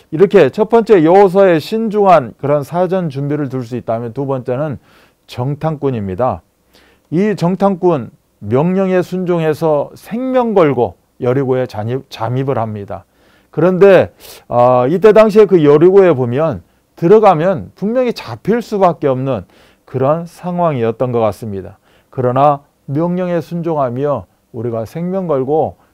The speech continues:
현장 가운데 이러한 사역을 펼치게 됩니다.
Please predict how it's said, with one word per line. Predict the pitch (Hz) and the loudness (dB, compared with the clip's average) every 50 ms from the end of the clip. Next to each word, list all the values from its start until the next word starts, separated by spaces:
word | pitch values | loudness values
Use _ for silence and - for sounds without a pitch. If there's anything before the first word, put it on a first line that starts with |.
| _ _ | _ _
현장 | - 147 160 156 165 151 147 131 | -10 -10 -6 -4 -2 -4 -2 -2
가운데 | 127 123 117 110 107 107 120 127 123 104 92 - _ _ _ _ | -2 -2 -2 -2 -4 -4 -2 -2 -2 -2 -4 -10 _ _ _ _
이러한 | - 117 113 107 120 110 120 143 160 170 165 | -8 -6 -4 -2 0 0 0 -2 -2 -4 -10
사역을 | - - - 170 165 156 147 131 127 120 | -16 -14 -8 -4 -2 0 0 0 -2 -4
펼치게 | - 135 147 147 - - 139 127 113 | -4 -6 -6 -8 -8 -8 -6 -6 -6
됩니다. | 101 101 98 98 101 92 - 101 95 95 | -4 -6 -8 -8 -10 -12 -12 -14 -14 -16